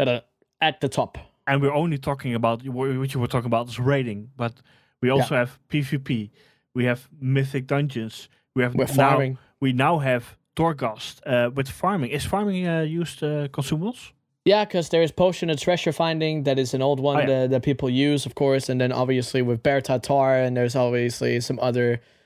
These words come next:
Speaker 1: foods as well. And, and sometimes there's also a lot of people that are out farming. They like, uh,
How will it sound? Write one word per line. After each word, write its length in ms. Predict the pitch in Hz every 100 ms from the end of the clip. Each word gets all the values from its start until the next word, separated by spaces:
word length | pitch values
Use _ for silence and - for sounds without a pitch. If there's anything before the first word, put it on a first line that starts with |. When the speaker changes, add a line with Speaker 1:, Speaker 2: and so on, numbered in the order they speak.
| _
Speaker 1:
foods 240 | - 135 131
as 160 | 127 143
well. 320 | 135 127 123
And, 320 | 139 135 131
and 180 | 143 127
sometimes 440 | 175 165 175 160
there's 200 | 156 139
also 680 | 123 143 135 147 135 127 123 _ _ -
a 80 | 151
lot 160 | 151 165
of 80 |
people 260 | 160 170 170
that 140 | 151 135
are 120 | 127 139
out 120 | 139
farming. 460 | - 143 147 156 151
They 140 | 139
like, 400 | 131 135 123 -
uh, 300 | 143 127 120